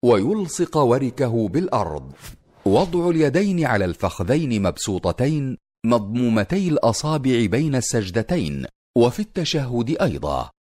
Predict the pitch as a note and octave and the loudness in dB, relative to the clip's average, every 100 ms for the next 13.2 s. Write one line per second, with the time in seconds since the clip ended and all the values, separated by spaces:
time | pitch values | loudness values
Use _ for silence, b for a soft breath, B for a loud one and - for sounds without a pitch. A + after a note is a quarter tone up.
0 | - E3+ A3+ G3+ D#3 A#2+ A2+ A2+ G2 G2+ | 2 2 4 2 2 2 4 4 4 2
1 | E3+ C3+ C#3+ B2 A2+ G#2 E2 G#2+ E3+ C#3+ | 0 0 2 4 4 2 2 2 0 0
2 | A2+ - F3 F3 - C3+ G#2+ F#2 D#2+ D#2 | 0 0 -2 0 0 2 4 4 2 2
3 | C#3+ C3 B2+ G#2+ G2 - _ _ G#3+ F2+ | 2 2 0 0 -2 -6 _ _ 2 2
4 | D#2+ - E3+ D#3 - B2+ A2+ F2 G2+ F2 | 0 -2 0 0 2 2 2 2 0 2
5 | G#2+ C#3+ A2+ F#2 G#2 F2 E2 D#3 - - | 2 2 4 4 2 2 2 0 0 2
6 | C3+ A#2+ _ _ - F2+ D2 - B2 B2 | 2 0 _ _ 2 2 0 -2 0 0
7 | A2 G#2+ - F#2+ D2 F2 D#2+ D3 B2 G#2+ | 0 0 0 -2 2 2 2 2 2 2
8 | F#2+ F2+ F#2 F2 E2 - D3+ F3 C#2+ A#1+ | 4 2 2 0 -2 0 0 2 0 0
9 | A#1+ - - B B B A2 G#2 F#2 A2+ | -4 -6 -14 B B B 2 2 0 -2
10 | G2+ G#3 G#3 D#3+ B2 G#2+ D#3+ C#3 A2 F2+ | -2 -2 0 2 2 2 -2 -2 0 0
11 | - F2+ A2 B2 A2+ F#2 G#2 - F#2 - | 0 -2 0 0 0 -2 -4 -2 -4 -2
12 | F#2 A2 G2 F2+ E2 D2 - D#3+ F#2+ C#2 | 0 0 2 0 -2 -4 -2 0 0 -2
13 | - | -6